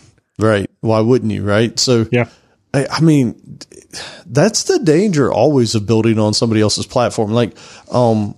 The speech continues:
Speaker 1: I don't know. I, in the past, I've looked into, like, white labeling. So, like, what, what Outlaw was talking about on Amazon, where you go and you search for, um, I, whatever,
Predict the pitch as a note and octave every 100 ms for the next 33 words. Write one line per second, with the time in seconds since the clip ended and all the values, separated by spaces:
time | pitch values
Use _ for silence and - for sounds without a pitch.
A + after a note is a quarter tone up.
0 | - C#3+ E3 - C3 B2+ B2 A#2 - _
1 | _ _ _ - - - D3 - - -
2 | E3 D3 - D#3 C#3 - C#3 B2 A#2+ -
3 | A#2 A2 A#2 G#2+ G2+ F2+ G#2+ D#2+ G#2 G2+
4 | F2 F2+ G#2 G2+ G2+ A#2 B2 - - C3
5 | G2 A#2+ G#2+ G2+ G2 - G#2 G2+ G2+ G#2+
6 | G2+ G2 F2+ B2+ B2+ G#2+ F#2 F#2+ G2+ G2
7 | F#2 A#2 G#2+ A2+ G#2 G#2 G2+ A2 G2+ -
8 | G#2 F#2+ - - - _ - G2+ F#2 F#2+
9 | - _ - - - - - E2+ - -
10 | - D#2 A2 G2+ F2+ D#2